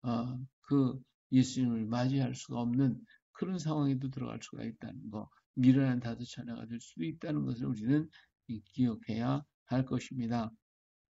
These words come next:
자, 예수님을, 예, 잡아간 그들은 눈을 가리고 희롱하고 때리고 욕하고 침뱉고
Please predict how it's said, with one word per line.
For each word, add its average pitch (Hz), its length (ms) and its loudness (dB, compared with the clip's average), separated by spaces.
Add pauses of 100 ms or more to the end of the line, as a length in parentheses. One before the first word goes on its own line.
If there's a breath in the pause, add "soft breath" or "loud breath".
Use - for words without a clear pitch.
(580 loud breath)
자, 131 140 6
예수님을, 127 920 6
예, 104 260 -4
잡아간 113 480 -4
그들은 117 500 -2 (360 loud breath)
눈을 117 440 2
가리고 113 640 -2
희롱하고 117 760 -4 (120)
때리고 120 800 -4 (300 loud breath)
욕하고 120 920 -4 (100)
침뱉고 123 920 -4